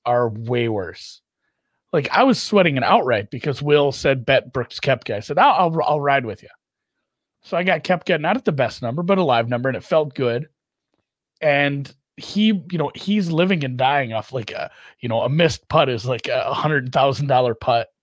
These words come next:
just for this contest he was in 'cause he was so high up. I, I was living vicariously through him, but I definitely can't, uh, I can't do D F S if that's, may-, maybe if I was good at it, it'd be a lot of fun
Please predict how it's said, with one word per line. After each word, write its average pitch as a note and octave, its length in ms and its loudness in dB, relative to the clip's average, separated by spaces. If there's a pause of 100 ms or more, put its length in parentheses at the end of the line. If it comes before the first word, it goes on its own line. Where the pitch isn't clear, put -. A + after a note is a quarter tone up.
(600)
just - 280 -8
for B2+ 260 -4
this A#2 220 -8
contest C3 540 -4
he A2 80 -6
was G2+ 160 -8
in G2 260 -8
'cause A#2 180 -6
he A#2 100 -2
was G#2+ 140 -4
so G2+ 140 0
high G2 220 0
up. E2+ 140 -4
I, C#3 220 0 (480)
I D3 120 4
was D#3+ 200 6
living F#3 340 6
vicariously D3+ 640 2
through C3 260 0
him, G#2+ 160 -2
but G#2 100 -4
I B2 120 0
definitely C3 540 0
can't, A#2+ 500 -4
uh, G#2+ 440 0 (760)
I G#2+ 140 -10
can't A2+ 300 -6
do A2 120 -6
D G2+ 180 -6
F F#2 140 -10
S G2+ 240 -6
if G2 100 -18
that's, - 580 -10
may-, G#3+ 140 4
maybe C#3+ 460 -4 (520)
if A2 140 -6
I B2 60 0
was G2+ 140 -6
good A#2+ 220 0
at B2 160 4
it, G2+ 60 -6
it'd F#2+ 140 -10
be G#2+ 100 -8
a G2 60 -6
lot F#2 140 -4
of F2 60 -14
fun G2+ 340 -10